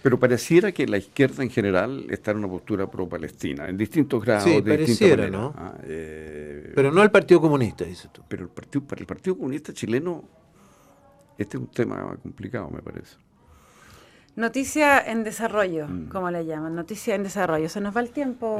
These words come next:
Speaker 2: ¿En serio?
Speaker 3: muchachos.
Speaker 2: Chuta.
Speaker 3: Sí, tal cual. De, de,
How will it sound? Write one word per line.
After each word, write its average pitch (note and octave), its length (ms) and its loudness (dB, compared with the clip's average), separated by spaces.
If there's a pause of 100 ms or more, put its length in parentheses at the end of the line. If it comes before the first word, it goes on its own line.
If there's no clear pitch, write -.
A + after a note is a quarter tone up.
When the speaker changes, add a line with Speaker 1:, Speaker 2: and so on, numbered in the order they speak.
(120)
Speaker 2:
¿En - 0 -
serio? B2 460 -2
Speaker 3:
muchachos. G3+ 680 -6
Speaker 2:
Chuta. - 60 -20 (140)
Speaker 3:
Sí, A3 280 -6 (180)
tal C#4 220 -4
cual. F#3 340 -4 (520)
De, G#3 140 -2
de, - 260 -8